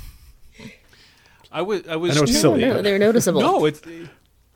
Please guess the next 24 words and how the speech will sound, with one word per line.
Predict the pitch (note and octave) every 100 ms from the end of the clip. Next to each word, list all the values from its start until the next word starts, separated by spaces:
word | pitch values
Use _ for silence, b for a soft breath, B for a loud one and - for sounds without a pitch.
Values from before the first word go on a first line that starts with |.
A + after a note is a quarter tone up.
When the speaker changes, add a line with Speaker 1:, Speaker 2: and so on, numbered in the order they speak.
| _
Speaker 1:
they | D#3 F3
were | E3
very | D3 E3+ F#3+
noticeable, | E3 C3 - C3+ A#2+ G2+ -
and | C#3+ C3+ C3+
I | C3
think | C#3 D3+
that | C3+
they | D3+ B2
added | C#3 C#3 D3 C#3
to | - C#3+ C3
some | B2 D3+
of | C3+
the | B2
realism | A#2+ C3+ D3+ A#2 A2 A#2+
of, | A2 G#2 -
of | C3+
what | A#2+ C3
they | C3
were | A2+
going | A#2 B2 B2+
through. | C3+ - F#2
And | A#2+ D3
I, | D3